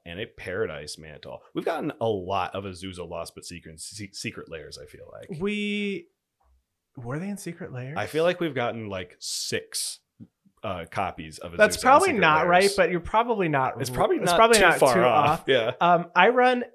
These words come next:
Speaker 2: every single one of these cards.
Speaker 1: Sure.
Speaker 2: Um, except at this point, I guess Teysa, just 'cause the deck's not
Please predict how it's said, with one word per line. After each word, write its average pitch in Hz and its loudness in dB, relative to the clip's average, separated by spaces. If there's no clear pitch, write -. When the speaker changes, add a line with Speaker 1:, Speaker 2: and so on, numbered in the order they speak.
Speaker 2:
every 170 0
single 147 0
one 123 -4
of 151 -8
these 175 -10
cards. 214 -8
Speaker 1:
Sure. 196 -4
Speaker 2:
Um, 147 2
except 208 -4
at 202 -8
this 185 -4
point, 175 -2
I 160 -2
guess 151 -4
Teysa, 160 -4
just 151 -6
'cause 147 -8
the 143 -8
deck's 127 -6
not 127 -10